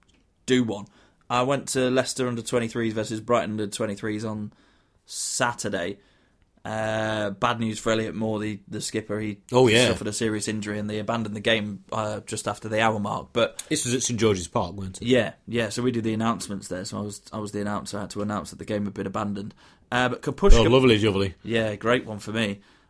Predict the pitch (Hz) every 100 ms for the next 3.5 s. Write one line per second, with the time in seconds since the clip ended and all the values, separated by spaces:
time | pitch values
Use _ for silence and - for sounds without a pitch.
0 | - 127 131 127 160 214 202 170 170 160
1 | 151 - - _ _ - 143 160 151 147
2 | 180 170 104 - _ 127 123 131 117 165
3 | 156 139 110 117 -